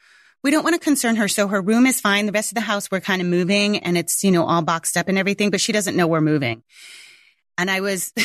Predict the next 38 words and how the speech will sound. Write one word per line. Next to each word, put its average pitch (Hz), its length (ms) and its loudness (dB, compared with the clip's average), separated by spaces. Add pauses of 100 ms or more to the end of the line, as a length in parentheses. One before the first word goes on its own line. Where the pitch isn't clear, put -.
(400)
<laughs> - 580 -6
we 226 180 2
had 240 160 -2
to 262 100 -2
work 247 240 -2
through 247 180 0
that 180 180 -2
'cause 180 120 -6
I 175 80 2
was 175 100 -2
a 185 40 0
little 202 180 2
flabbergasted. 190 640 -4
Like, 208 180 -4
"Of 240 120 -2
course 330 240 2
she 311 160 2
knows 220 220 2
you're 208 100 2
moving. 156 440 -2
The 220 100 0
kitchen 285 340 0
is 254 140 2
in 226 180 4
boxes." 170 680 -2 (380)
Even 294 220 2
if 320 100 0
you're 302 240 4
unsure 240 760 2
about 170 340 -2
how 202 180 -2
to 185 120 0
talk - 360 -4
about 269 240 0
something, 277 380 0
I 214 180 0
always 269 240 2
say, 220 240 -4